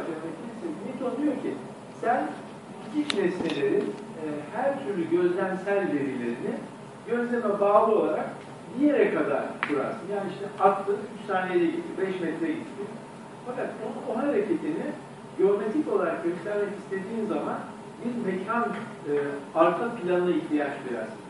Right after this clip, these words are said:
İşte Kant'ta mekan arka planı bütün bilgiyi kuran bir kavram.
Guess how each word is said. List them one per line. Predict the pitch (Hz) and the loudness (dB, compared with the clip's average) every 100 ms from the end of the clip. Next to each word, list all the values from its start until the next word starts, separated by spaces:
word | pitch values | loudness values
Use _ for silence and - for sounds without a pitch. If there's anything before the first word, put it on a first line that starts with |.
| - - - | -16 -16 -14
İşte | - 226 214 - - | -8 -6 -6 -6 -2
Kant'ta | 240 240 233 | 0 0 0
mekan | 214 220 240 180 - | 0 0 0 0 -2
arka | 190 208 254 - 175 | -2 0 -2 -4 -2
planı | 156 143 220 - - - - | 0 0 -2 -4 -8 -14 -12
bütün | 196 - - - | -8 -4 -4 -4
bilgiyi | 214 214 190 233 240 | -4 -4 -2 0 2
kuran | 175 147 - 113 - - - | 2 4 2 0 -6 -12 -12
bir | 220 - - 160 | -10 -10 4 8
kavram. | 160 147 120 | 8 6 0